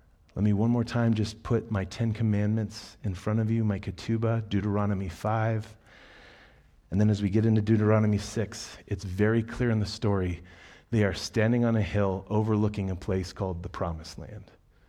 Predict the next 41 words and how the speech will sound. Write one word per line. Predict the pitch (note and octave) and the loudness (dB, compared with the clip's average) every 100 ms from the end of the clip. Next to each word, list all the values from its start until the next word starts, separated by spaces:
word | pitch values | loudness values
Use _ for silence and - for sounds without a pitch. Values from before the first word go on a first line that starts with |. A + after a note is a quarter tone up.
| _ - | _ -14
or | - | -12
Israel, | F#2 G2+ F#2 F2 D#2+ - - - _ _ _ _ - - - - _ _ | -4 -4 -2 -6 -8 -14 -20 -20 _ _ _ _ -20 -20 -20 -20 _ _
a | |
place | - - G#2+ A2 | -10 -2 0 0
that | G2+ F2+ | -4 -4
the | G2 | -4
groom | F#2 F#2+ G2 G2 | -2 -2 0 -2
this | F2 | -6
whole | - G#2 | -4 -4
time | G#2+ - A2 F#2+ | -4 -2 -4 -2
has | F2+ | -4
been | F2 E2+ | -4 -6
preparing | E2+ F#2 - - A#2+ A#2+ A#2 | -6 -8 -8 -4 -2 0 -2
to | A2 | -4
be | G#2 | -6
the | F2+ F2 | -6 -8
home | - A2+ G#2+ | -4 -2 0
that | G#2 | 0
they | G2 F#2 | -2 -4
will | |
have | E2+ G#2 F2+ | -4 -6 -8
together. | - F2 F2+ E2+ A2 - _ - - - - - - | -8 -8 -8 -10 -14 -18 _ -20 -20 -20 -20 -20 -4
And | G2 | -2
as | F#2+ | -2
this | F2+ | 0
nation | A2 A2 - | 2 2 2
of | A2 A2+ | 0 2
Israel | B2 B2 C3 B2 | 2 4 4 4
has | G#2+ | 2
been | F#2+ G2 | 0 0
wandering, | G2+ G#2+ G#2+ A2 G#2 - - | 2 2 4 2 0 -8 -20
finally | - - A2 A#2 A2+ G2+ | -12 2 4 4 4 2
they're | F#2 F2 | -2 -4
standing | - - - A2+ A#2+ A#2+ | -6 -6 2 2 4 4
on | A#2 | 4
the | A2 | 2
doorstep | F#2+ G2+ F#2 - G2+ F2 | 2 -2 -2 -4 -4 -4
of | F#2 | -4
their | F#2 F#2 | -2 0
new | F#2+ F#2 | 0 -2
home. | F2+ F#2 E2+ | -4 -6 -10